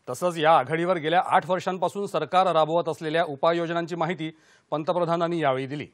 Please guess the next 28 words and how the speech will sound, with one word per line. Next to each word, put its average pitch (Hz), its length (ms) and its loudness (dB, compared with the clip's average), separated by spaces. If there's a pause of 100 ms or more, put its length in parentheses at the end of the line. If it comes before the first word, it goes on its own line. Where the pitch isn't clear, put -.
(1700)
पंतप्रधानांनी 208 680 4
यावेळी 208 320 6
हर 190 320 2
घर 185 220 2
जल 175 280 0
योजना 175 300 2
राबवण्यामध्ये 165 600 0
योगदान 151 340 -2
देणाऱ्या 151 400 2
सर्व 170 360 -2
संबंधितांच्या 156 880 -2
प्रयत्नांची 139 580 -6
प्रशंसा 139 460 -4
केली. 98 200 -16 (1120)
कोरोना 165 340 0
महामारीनं 160 680 0
अनेक 135 280 -8
आव्हानं 131 460 -4
निर्माण 151 280 -6
केली 143 220 -6
असून 165 280 -6 (360)
त्यांच्यावर 160 460 0
मात 143 240 2 (140)
करत 170 200 0 (140)
ही 170 80 -6
योजना 160 300 -2
यशस्वी 160 400 -6
केल्याबद्दल 120 500 -6